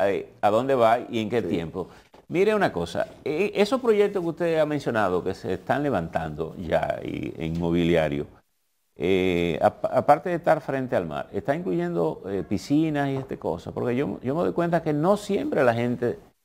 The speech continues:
Speaker 2: Sí, pero,
Speaker 1: es
Speaker 2: pero
Speaker 1: decir,
Speaker 2: mire
Speaker 1: el,
Speaker 2: que
Speaker 1: el
Speaker 2: sí.
Speaker 1: mar es atractivo si estoy frente, pero no siempre me baño en el mar, a veces me baño más en la piscina o todo.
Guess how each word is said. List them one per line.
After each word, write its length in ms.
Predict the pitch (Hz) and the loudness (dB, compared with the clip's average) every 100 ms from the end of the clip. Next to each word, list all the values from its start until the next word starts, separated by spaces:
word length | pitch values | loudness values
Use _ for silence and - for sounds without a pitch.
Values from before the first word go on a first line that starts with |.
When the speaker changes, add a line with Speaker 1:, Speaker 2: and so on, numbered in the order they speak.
| _ | _
Speaker 2:
Sí, 320 | 175 196 180 | 8 8 6
pero, 240 | 180 165 - | 2 2 4
Speaker 1:
es 140 | 170 | 4
Speaker 2:
pero 60 | 151 | 4
Speaker 1:
decir, 140 | 156 | 4
Speaker 2:
mire 200 | 156 196 | 4 4
Speaker 1:
el, 80 | 214 | 2
Speaker 2:
que 60 | 202 | 0
Speaker 1:
el 60 | |
Speaker 2:
sí. 300 | - 165 165 | 2 4 6
Speaker 1:
mar 220 | 160 185 208 | 4 2 4
es 60 | |
atractivo 680 | 208 208 196 202 196 208 208 | 2 2 0 0 2 4 2
si 140 | 208 170 | 0 -2
estoy 240 | - 165 | 2 2
frente, 380 | - 196 185 135 | 2 2 2 -2
pero 220 | 135 135 | -2 0
no 100 | 165 | -2
siempre 300 | 175 196 185 | -2 -2 -2
me 100 | 175 | 2
baño 220 | 156 160 | 4 4
en 80 | 147 | 2
el 60 | 123 | 0
mar, 160 | 170 147 | 2 4
a 40 | |
veces 220 | 131 139 | 2 0
me 60 | 143 | 2
baño 240 | 131 135 127 | 4 4 2
más 200 | 131 131 | -2 2
en 40 | |
la 120 | 117 | 0
piscina 540 | 95 - 143 156 131 104 | -2 -2 2 2 2 0
o 40 | |
todo. 220 | 85 82 | 0 -4